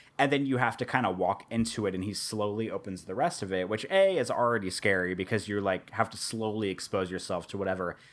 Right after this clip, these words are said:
hell is on the other side of the door. But not only that, but the lighting is done in a way where it's very hard to see things, which sounds terrible,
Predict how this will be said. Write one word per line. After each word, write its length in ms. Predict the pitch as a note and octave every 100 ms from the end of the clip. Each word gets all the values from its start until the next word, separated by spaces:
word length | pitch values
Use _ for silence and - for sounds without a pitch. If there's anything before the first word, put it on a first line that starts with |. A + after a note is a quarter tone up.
| _
hell 460 | - - A#2+ A2 F#2+
is 120 | F2
on 100 | F2+
the 100 | F2+
other 160 | F2 F#2
side 220 | - F#2+
of 60 |
the 80 | E2+
door. 420 | D#2+ E2+ D2+ E2 - - - - - -
But 120 | F3+
not 140 | G3 A3
only 200 | A#3+ D#3+
that, 260 | C#3 C#3+
but 140 | A#2+ A#2+
the 80 |
lighting 880 | G#2+ G#2 A#2 G3 F3+ G#2+ F#2+ F2+ F2+ - _ _ _ _
is 180 | - B2+
done 260 | A2+ C3+ D#3+
in 100 | D3+
a 80 | A#2+
way 360 | G#2 G#2+ G#2+
where 220 | G2+ G2+
it's 200 | G2 G#2
very 240 | A2 C#3 E3+
hard 400 | - A#2 A#2 A2+
to 100 | -
see 260 | - F#2
things, 500 | D#2+ B2 D3 E3+ F3
which 240 | D3 D#3 -
sounds 400 | - E3+ F#3+ -
terrible, 640 | - G2 G2 C#3 E3 F3